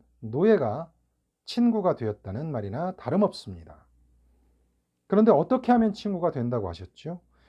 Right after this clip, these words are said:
예수님께서는 서로를 위해서 목숨을 내놓을 수 있을 때 주인과 노예가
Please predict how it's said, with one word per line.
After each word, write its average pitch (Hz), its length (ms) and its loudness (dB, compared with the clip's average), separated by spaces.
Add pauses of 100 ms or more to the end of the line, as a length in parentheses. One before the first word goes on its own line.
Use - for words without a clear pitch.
(140)
예수님께서는 196 800 0 (240)
서로를 240 580 4
위해서 185 540 -2 (240)
목숨을 247 460 0
내놓을 214 280 2
수 185 140 -8
있을 110 200 -12
때 156 360 -8 (600)
주인과 143 760 -2 (360)
노예가 139 640 0